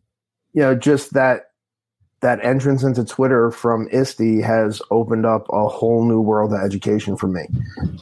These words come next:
Um, you know, just getting different ideas and, you know, um, like, step outside the echo chamber though. Like that, that's the one thing, like, the, the one thing that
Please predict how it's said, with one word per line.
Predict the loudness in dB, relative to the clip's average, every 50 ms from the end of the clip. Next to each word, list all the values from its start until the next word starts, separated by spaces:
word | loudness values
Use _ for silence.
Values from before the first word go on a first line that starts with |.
| -2 0
Um, | 2 2 4 4 2 2 2 0 -2 -4 -4 _ 0
you | 2 2 2
know, | 2 0 0
just | 0 0 -2 -2 -4 -10 -18 _ _ _
getting | -2 0 0 2 2 0 0 0
different | -2 -2 0 0 0 0
ideas | 0 0 0 2 2 2 4 4 2 2 0 0
and, | 0 0 0 0 0 -2 -6 -10 _ _ -4
you | -2 -2
know, | 0 0 0 -2 -2 -6 -8 _ 0
um, | 0 2 2 2 0 -2 -2 -6 -8 _ _ _ _ _ _ _ _
like, | 0 0 0 0
step | -2 -2 -2 0 2
outside | 2 0 2 2 0 0 2
the | 2 2
echo | 2 0 0 -2 -4
chamber | -4 -4 -6 -4 -4 -4 -4 -4
though. | -4 -6 -10 -12 _ _ _ _ _ _ -4
Like | -2 -2 -2 0 2
that, | 2 2 2 2 0 -2
that's | -2 0 0 0 0 0
the | 0 0
one | 0 0 0 -2 -2
thing, | -2 -2 -2 -2 -2
like, | 0 0 0 0 -2 -6 _ _ _ _ _ _ _ _
the, | 0 2 2 2 0
the | 0 0 0
one | 2 2 2 2 2
thing | 0 -2 0 0 2 2 2 2 2 0 -2 -4 -8 -8 -4
that | 0 0 2 2 2 0 -2 -6